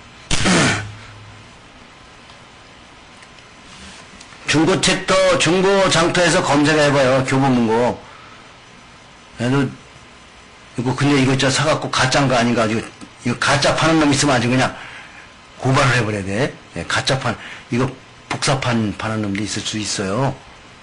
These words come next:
어, 그래서 여러분들이 복사판인지 아닌지는 나중에 오프라인 강연할 때 감정하게 갖고 와. 그리고 책살 내볼 테니까. 어떤 놈이 이거 바꿔서 박수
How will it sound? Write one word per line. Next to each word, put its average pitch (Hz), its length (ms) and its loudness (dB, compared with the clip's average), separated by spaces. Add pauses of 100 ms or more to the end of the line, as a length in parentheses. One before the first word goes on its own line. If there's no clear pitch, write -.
(160)
어, 104 100 -8
그래서 123 200 0
여러분들이 117 440 0 (460)
복사판인지 139 640 0
아닌지는 120 400 2
나중에 117 500 0 (200)
오프라인 147 360 2
강연할 120 380 0
때 110 100 -6
감정하게 113 600 0
갖고 - 280 -4
와. 87 80 -4 (380)
그리고 113 320 -2 (120)
책살 - 320 -2
내볼 104 200 -2
테니까. 87 320 -10 (360)
어떤 131 260 0
놈이 147 260 4
이거 127 160 0 (440)
바꿔서 135 420 -2 (260)
박수 123 380 -4